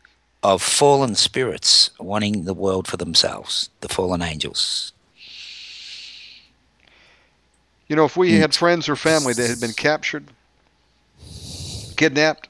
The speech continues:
Speaker 1: Yeah.
Speaker 2: and you knew that they were being held by a hostile force, and they were, they were in a, literally behind bars being tormented and deprived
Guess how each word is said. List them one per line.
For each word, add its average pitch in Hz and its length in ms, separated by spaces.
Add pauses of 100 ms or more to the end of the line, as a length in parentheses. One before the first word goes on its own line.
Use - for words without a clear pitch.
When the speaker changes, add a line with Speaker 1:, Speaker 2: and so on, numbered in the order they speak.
(360)
Speaker 1:
Yeah. - 100 (440)
Speaker 2:
and 135 140
you 156 80
knew 170 180
that 147 160
they 156 120
were 151 120
being 139 240
held 131 340 (1200)
by 131 160
a 117 40
hostile 143 480
force, - 560 (680)
and 123 120
they 135 100
were, 135 220
they 139 160
were 139 140
in 131 60
a, 113 200 (840)
literally 139 360
behind 131 460
bars 123 340
being 113 180
tormented 113 540 (800)
and 120 100
deprived 117 640